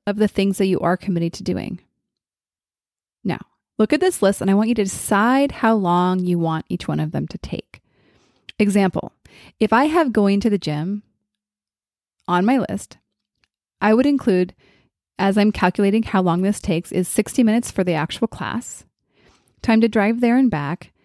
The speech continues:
and time to shower afterwards. I consider that part of the gym experience. The one I like the least, by the way.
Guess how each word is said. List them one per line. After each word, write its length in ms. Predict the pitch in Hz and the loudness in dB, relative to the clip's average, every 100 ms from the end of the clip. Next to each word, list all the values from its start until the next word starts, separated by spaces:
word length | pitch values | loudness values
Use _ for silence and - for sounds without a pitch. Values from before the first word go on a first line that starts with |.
| _ | _
and 120 | 220 226 | -2 2
time 200 | 330 392 | 2 2
to 60 | |
shower 340 | - 226 202 - | 2 2 2 0
afterwards. 580 | 160 - - - - - | -4 -8 -12 -14 -12 -2
I 140 | 214 | 2
consider 340 | 226 220 214 196 | 2 2 4 4
that 180 | 185 | 2
part 220 | - 190 175 | 0 0 0
of 80 | |
the 100 | 175 | 0
gym 200 | 170 180 | 0 0
experience. 640 | - - 147 151 - - - _ _ _ _ _ _ | -2 -4 -4 -4 -6 -10 -16 _ _ _ _ _ _
The 80 | 208 | 0
one 160 | 202 208 | 2 2
I 40 | |
like 200 | 190 175 | 0 -4
the 80 | 170 | -6
least, 300 | 165 170 - | -8 -8 -8
by 100 | - | -10
the 100 | - | -10
way. 200 | - | -14